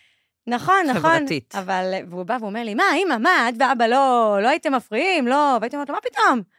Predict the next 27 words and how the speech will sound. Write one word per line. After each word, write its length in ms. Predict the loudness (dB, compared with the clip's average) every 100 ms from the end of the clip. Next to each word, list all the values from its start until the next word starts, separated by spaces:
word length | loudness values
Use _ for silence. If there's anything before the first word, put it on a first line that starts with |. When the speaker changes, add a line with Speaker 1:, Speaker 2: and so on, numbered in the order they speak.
| _ _ _ _
Speaker 1:
היינו 160 | -6 -4 -4
מצחיקים, 500 | -4 -2 2 2 2
אבל 140 | 2
Speaker 2:
כן. 100 | 4
Speaker 1:
לא, 480 | 4 6 4 2 0
לא 120 | -2
הפרענו." 460 | -2 0 -2 -4 -12 _
הקטע 300 | _ -8 -6
זה 120 | -6
שאתה, 400 | -8 -6 -6 -6 -10 _ _ -20 -20 -20 _ _ -16
אתה 180 | -6 -2
לא 80 | 2
יודע 360 | 2 4 2 2 0 -6 -12 -12 -12
עד 180 | -12 -2
כמה 300 | -2 0 -2
לחשוף 400 | -4 -4 -6 -6
בפני 300 | -12 -6 -2
הילדים, 600 | -2 -2 -4 -4 -4 -6 _ _ _ -2
מתי 240 | 0 4 2
אתה 220 | 2 0 0 -4
המבוגר 540 | -8 -8 -6 -6 0
האחראי 460 | 0 0 -4 -6 -6
שמשקר, 840 | -8 -10 -10 -14 -6 0 2 2 -4 _
שאומר 480 | -6 -4 0 0 2
להם, 240 | 2 0
Speaker 2:
יואו. 220 | -4 -10 -14 _
Speaker 1:
כאילו, 680 | -8 -2 0 2 0 -2 -6